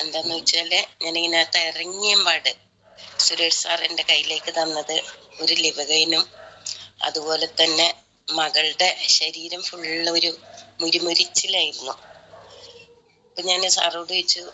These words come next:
"ഇത് മാറാൻ എന്തെങ്കിലും?" ഞാൻ കുറേ ഡോക്ടർമാരെ കാണിച്ചു, എന്നിട്ടൊന്നും ഒരു മാറ്റവും ഇല്ല, വെറുതെ പൈസ കൊണ്ടേ കളയുക എന്നല്ലാണ്ട് ഒരു മാറ്റവും ഇല്ല. "ഇത് മാറാൻ എന്തെങ്കിലും പ്രൊഡക്റ്റ് ഉണ്ടോ?" എന്ന് ചോദിച്ചു സാറോട്.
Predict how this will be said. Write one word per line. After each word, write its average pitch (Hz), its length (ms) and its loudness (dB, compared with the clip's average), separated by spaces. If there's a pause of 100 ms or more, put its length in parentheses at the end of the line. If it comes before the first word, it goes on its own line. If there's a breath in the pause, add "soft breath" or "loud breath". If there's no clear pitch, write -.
"ഇത് 180 180 2
മാറാൻ 170 400 4
എന്തെങ്കിലും?" 160 440 -2
ഞാൻ 156 120 -2
കുറേ 160 240 -2 (140)
ഡോക്ടർമാരെ 165 640 0
കാണിച്ചു, 160 380 0 (640)
എന്നിട്ടൊന്നും 165 500 -2
ഒരു 160 160 -2
മാറ്റവും 156 480 0
ഇല്ല, 151 140 0
വെറുതെ 151 360 -2
പൈസ 151 360 4
കൊണ്ടേ 160 260 -8
കളയുക 143 360 -2
എന്നല്ലാണ്ട് 143 540 -2 (560 loud breath)
ഒരു 151 160 0
മാറ്റവും 147 460 2
ഇല്ല. 143 120 0 (840)
"ഇത് - 200 -4
മാറാൻ 160 440 2
എന്തെങ്കിലും 160 560 0
പ്രൊഡക്റ്റ് 147 440 -2
ഉണ്ടോ?" 135 180 -6
എന്ന് 139 140 -8
ചോദിച്ചു 135 200 0
സാറോട്. 131 500 -2